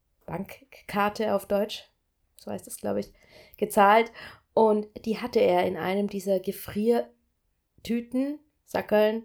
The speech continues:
eingepackt und auch noch in Alufolie. Das nennt man Abgrenzung der Umwelt.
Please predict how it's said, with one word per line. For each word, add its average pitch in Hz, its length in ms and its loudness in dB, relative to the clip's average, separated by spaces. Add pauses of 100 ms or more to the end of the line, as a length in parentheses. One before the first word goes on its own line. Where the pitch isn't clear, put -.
(120)
eingepackt 214 640 -2 (580)
und 311 340 6
auch 240 140 6
noch 240 160 2
in 233 120 0
Alufolie. 180 840 2 (800)
Das - 260 -2
nennt 165 280 -2
man 175 280 -4 (180)
Abgrenzung 226 880 -2 (480)
der 240 120 6
Umwelt. 214 580 4